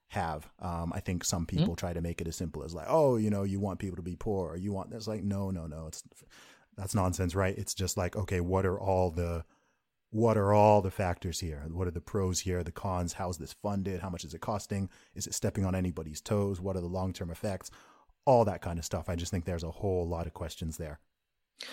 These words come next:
Speaker 2: Yeah, yeah. So I guess, um, like, my first, uh, my first response is, is, like, we can agree that, that, that people do often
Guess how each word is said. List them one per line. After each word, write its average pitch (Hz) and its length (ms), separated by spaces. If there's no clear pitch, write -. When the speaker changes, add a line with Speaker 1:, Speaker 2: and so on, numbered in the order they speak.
Speaker 2:
Yeah, 233 360
yeah. 165 360
So 170 480
I 202 100
guess, 247 280
um, 156 420
like, 160 80
my 165 140
first, - 420
uh, 139 380
my 165 220
first - 260
response 131 400
is, 117 280
is, 117 500
like, - 280
we 151 100
can 170 120
agree 180 420
that, 135 500
that, 117 380
that 117 300
people 214 280
do 135 580
often 113 760